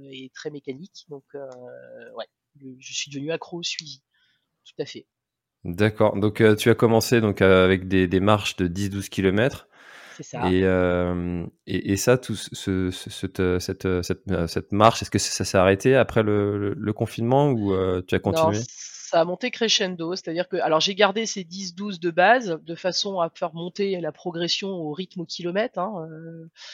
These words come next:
Speaker 1: on a commencé à, euh, voilà, euh, nombre de minutes au kilomètre, tu fais, euh, du douze minutes au kilomètre. Aujourd'hui, euh, je peux aller chercher du huit trente du, en marche. Donc, tu vas vraiment aller faire progresser, euh, le nombre de minutes au kilomètre. J'ai fonctionné sur, euh, comme ça au moins jusque l'été.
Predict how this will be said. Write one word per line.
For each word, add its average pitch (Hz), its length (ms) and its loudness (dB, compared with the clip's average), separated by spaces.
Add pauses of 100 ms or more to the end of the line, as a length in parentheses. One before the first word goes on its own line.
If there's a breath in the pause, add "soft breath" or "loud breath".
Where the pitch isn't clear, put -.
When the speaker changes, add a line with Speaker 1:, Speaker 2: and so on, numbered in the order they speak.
(260 loud breath)
Speaker 1:
on 151 60 -8
a 139 40 -10
commencé 170 600 -6
à, 151 280 -2
euh, 123 680 -8
voilà, 156 300 -4
euh, 135 260 -14
nombre 156 160 -16
de 151 80 -16
minutes 165 380 -20
au 151 40 -16
kilomètre, 165 480 -10
tu - 160 -10
fais, 180 160 -10
euh, 143 260 -12
du 147 120 -20
douze 175 240 -14
minutes 170 300 -18
au 156 40 -18
kilomètre. 160 480 -12
Aujourd'hui, 160 460 -20
euh, 143 260 -16
je - 120 -14 (100)
peux 160 60 -12
aller 160 80 -10
chercher - 280 -8
du 151 140 -20
huit 160 240 -20
trente 175 380 -10
du, - 300 -20
en 151 80 -18
marche. - 400 -4
Donc, 143 200 -20
tu - 300 -20
vas 185 100 6
vraiment 196 240 6
aller 208 100 6
faire - 200 0
progresser, 214 680 0
euh, 151 220 -2 (520 soft breath)
le 180 60 -4
nombre 185 180 -2
de 190 80 -6
minutes 185 300 -10
au 170 60 -6
kilomètre. 165 560 -8
J'ai 180 160 -10
fonctionné 180 400 -8
sur, 170 340 -4
euh, 151 200 0
comme 175 120 -6
ça 196 160 2
au 196 80 4
moins 202 180 0
jusque 208 240 -4
l'été. 196 360 -8